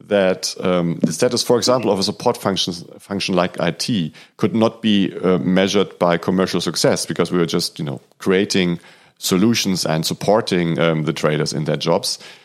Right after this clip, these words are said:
Um, so there was always this kind of, um, bifocal way of looking at incentive systems and so on, um,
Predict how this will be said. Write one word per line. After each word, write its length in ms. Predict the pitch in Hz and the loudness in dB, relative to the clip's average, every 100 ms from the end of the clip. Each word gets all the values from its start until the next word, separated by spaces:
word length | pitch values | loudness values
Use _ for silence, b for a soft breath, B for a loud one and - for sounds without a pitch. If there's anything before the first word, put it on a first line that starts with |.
| B _ | B _
Um, 420 | 80 85 80 78 - | -2 0 0 -2 -6
so 200 | - 123 | 0 2
there 120 | 127 | 4
was 180 | 127 123 | 2 2
always 400 | 113 147 147 - | 2 2 0 0
this 220 | 120 110 | 0 0
kind 200 | - 110 | 0 0
of, 260 | 107 98 - | 0 -2 0
um, 360 | 98 92 92 85 B B _ | 2 2 -2 -6 B B _
bifocal 840 | 104 113 117 123 120 113 104 95 - | 0 0 2 0 2 2 2 2 0
way 280 | 80 95 95 | 0 2 2
of 340 | 87 87 - | 2 0 -4
looking 440 | 90 104 110 90 - | 0 0 0 -2 0
at 460 | 82 82 - - B B _ | 0 0 -2 -8 B B _
incentive 420 | 95 85 104 95 | -4 0 0 0
systems 460 | - 87 - 87 80 | -2 -2 -2 -2 -2
and 140 | 82 80 | -2 -2
so 180 | 85 | 0
on, 280 | 80 87 104 - | 2 0 -2 0
um, 420 | 87 85 82 | 0 2 0